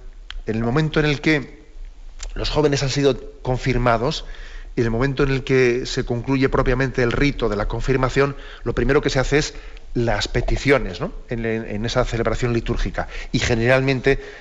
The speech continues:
suelen ser los, los propios jóvenes confirmados los que suelen hacer las peticiones. Yo en este momento, en este momento de, de la celebración, les suelo explicarles a ellos este texto. Les digo,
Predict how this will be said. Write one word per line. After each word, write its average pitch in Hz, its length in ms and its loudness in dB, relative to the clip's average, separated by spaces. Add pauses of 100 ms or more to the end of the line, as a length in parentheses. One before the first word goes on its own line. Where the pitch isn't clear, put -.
(200)
suelen 123 260 -2
ser 127 160 0
los, 120 300 0
los 117 180 0
propios 131 360 2
jóvenes 131 280 2
confirmados 127 840 0 (720)
los 123 240 2
que 117 100 0
suelen 120 240 2
hacer 113 180 2
las - 140 0
peticiones. 131 640 0 (960)
Yo 127 60 4
en 147 40 2
este 151 140 0
momento, 156 540 2
en 117 100 -2
este - 160 -2
momento 139 320 2
de, 120 160 4
de 117 120 0
la 131 100 4
celebración, 135 460 0
les 127 120 0
suelo 143 200 2
explicarles 123 640 0
a 117 60 0
ellos 117 260 0
este 110 200 -4
texto. - 420 -4 (960)
Les 110 140 -4
digo, 113 500 0